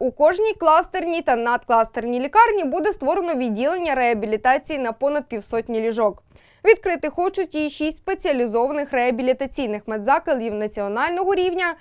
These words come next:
ще п'ять реабілітаційних центрів, розрахованих на двісті ліжок кожен, пообіцяло запустити Міністерство оборони.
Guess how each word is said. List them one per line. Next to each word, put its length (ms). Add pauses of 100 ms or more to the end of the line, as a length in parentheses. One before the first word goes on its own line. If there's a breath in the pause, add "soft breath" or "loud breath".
(200 soft breath)
ще 280
п'ять 280
реабілітаційних 960
центрів, 420
розрахованих 760
на 120
двісті 440
ліжок 360 (100)
кожен, 340 (320 soft breath)
пообіцяло 680
запустити 540
Міністерство 640
оборони. 540